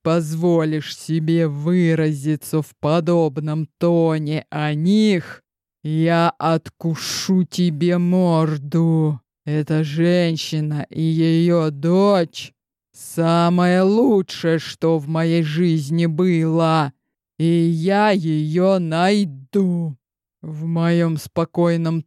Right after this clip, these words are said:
тоне явно сквозило что-то такое, от чего у Горобца дернулась щека. «Сейчас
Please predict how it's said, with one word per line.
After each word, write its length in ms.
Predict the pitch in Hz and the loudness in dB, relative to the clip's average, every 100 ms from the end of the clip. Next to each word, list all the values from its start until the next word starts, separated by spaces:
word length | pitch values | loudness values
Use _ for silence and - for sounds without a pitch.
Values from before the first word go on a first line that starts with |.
| _ | _
тоне 500 | 185 196 214 220 226 | 2 2 2 2 0
явно 540 | 196 165 180 185 196 | 0 2 2 0 -2
сквозило 640 | 190 - 185 185 180 196 190 | -4 -4 -2 0 0 0 0
что-то 720 | - - 185 180 170 - 156 | -4 -4 0 2 0 -4 -8
такое, 1120 | - 151 - - 175 208 233 208 180 165 143 - _ _ - | -6 -8 -6 -2 2 4 2 2 0 -2 -4 -12 _ _ -10
от 240 | 156 151 | -8 -8
чего 420 | - 180 175 185 | -4 -2 2 2
у 60 | 180 | 2
Горобца 560 | 175 190 190 151 196 190 | 2 0 0 -2 -2 -2
дернулась 720 | 156 170 170 175 175 175 170 | 0 0 0 -2 -2 -2 -4
щека. 840 | - - 175 - - 135 143 143 135 _ _ _ _ | -10 -4 -4 -4 -4 -2 -2 -6 -10 _ _ _ _
«Сейчас 840 | - 165 156 - 196 208 196 - | -2 0 -2 0 0 0 -2 -6